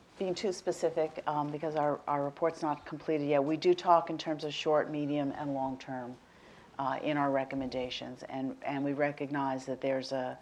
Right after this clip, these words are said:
a continuum of of disclosure that's really necessary here.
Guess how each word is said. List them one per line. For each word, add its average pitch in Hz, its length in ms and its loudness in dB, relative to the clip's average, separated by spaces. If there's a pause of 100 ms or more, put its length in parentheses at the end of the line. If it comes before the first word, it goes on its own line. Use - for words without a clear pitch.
(340)
a 156 80 -8
continuum 151 960 0
of 127 320 -4 (600)
of 139 80 -8
disclosure 131 760 0
that's 135 200 -8
really 131 180 -4
necessary 123 680 -10
here. 127 180 -16